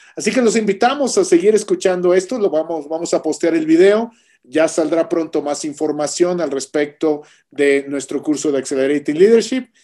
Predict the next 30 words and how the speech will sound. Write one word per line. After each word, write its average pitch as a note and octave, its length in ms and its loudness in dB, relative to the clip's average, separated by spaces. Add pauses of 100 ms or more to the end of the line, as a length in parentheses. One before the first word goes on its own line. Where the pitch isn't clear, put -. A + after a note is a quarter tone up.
(160)
y A#3+ 100 -6
pues A#3 220 -4
bueno, A3+ 260 0
los A3+ 160 -2
seguimos F3 400 0
esperando E3 420 -2
en F3 60 0
las D3 140 0
redes E3+ 200 0
sociales E3+ 640 -2 (260)
para C#3+ 240 -4
cualquier D#3+ 440 0
comentario D3+ 800 0
o C3+ 160 -4
pregunta B2+ 540 -6
que B2 100 -6
tengan. A2 340 -8 (320)
Así - 180 0
que F#3 120 -4
con F#3 160 -2
esto, A3 320 2
pues D#3+ 340 -4
yo, F3 280 0
yo F3+ 360 0
cierro, G3 640 0
eh, D3+ 160 -8
muchísimas E3 640 -8
gracias F3+ 340 2
por F3+ 160 -2
escucharnos, A3 720 -2